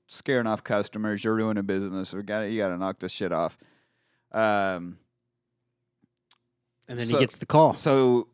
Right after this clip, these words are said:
Speaker 1: wait, not
Speaker 2: Oh.
Speaker 1: yet.
Speaker 2: Oh.
Speaker 1: We cut back to Veronica. She finds a good spot. The perfect spot for a shot, and Tim Robbins comes up and pushes her into a Kodiak bear pen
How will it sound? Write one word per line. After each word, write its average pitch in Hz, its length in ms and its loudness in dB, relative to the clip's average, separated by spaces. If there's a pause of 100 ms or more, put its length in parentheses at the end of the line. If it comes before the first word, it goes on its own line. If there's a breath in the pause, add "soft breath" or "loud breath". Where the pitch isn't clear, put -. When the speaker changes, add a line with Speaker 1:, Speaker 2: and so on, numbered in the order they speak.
(140)
Speaker 1:
wait, 143 300 2 (320)
not 131 120 2
Speaker 2:
Oh. - 20 2
Speaker 1:
yet. 120 320 0 (200)
Speaker 2:
Oh. 156 140 -2 (180)
Speaker 1:
We 123 80 -2
cut 160 200 0
back 151 200 0
to 143 60 0
Veronica. 151 480 4
She 131 120 -4
finds 139 280 2
a 143 60 -2
good 127 160 0
spot. 110 360 2 (1500)
The 110 160 -16
perfect 175 420 0
spot 143 280 2
for 120 140 0
a 113 60 2
shot, 127 380 4
and 113 100 -8
Tim 127 220 0
Robbins 123 300 4
comes 120 260 -2
up 117 240 4 (320 soft breath)
and 104 140 -10 (120)
pushes 160 460 0
her 123 160 4
into 117 240 4
a 113 40 2
Kodiak 135 680 0
bear 120 280 2
pen 92 380 -8